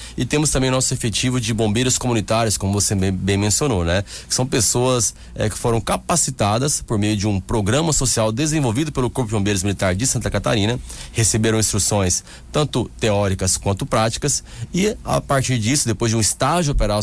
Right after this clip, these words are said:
operacional também, passaram a se tornar capacitadas a atuarem conosco nas guarnições de serviço. E representam ali uma, uma importância fundamental, né, Hamilton, nesse serviço que nós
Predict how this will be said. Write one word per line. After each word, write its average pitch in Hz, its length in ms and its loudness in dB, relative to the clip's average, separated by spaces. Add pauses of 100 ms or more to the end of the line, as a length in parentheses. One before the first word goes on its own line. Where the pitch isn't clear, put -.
(260)
operacional 104 540 0
também, 143 320 0 (260)
passaram 131 540 2
a 127 60 2
se - 120 -2
tornar 120 380 0 (160)
capacitadas 131 1000 0 (160)
a 107 140 0
atuarem 117 340 2
conosco 151 580 0 (220)
nas 120 460 2
guarnições 107 500 0
de - 60 0
serviço. 92 440 0 (260)
E 113 280 2 (120)
representam 101 600 0
ali 92 140 2
uma, 98 380 2 (200)
uma 95 300 2
importância 101 600 0
fundamental, 92 760 0
né, 95 140 0
Hamilton, 92 300 -2
nesse 92 240 0
serviço 95 440 0
que - 80 -4
nós 92 280 0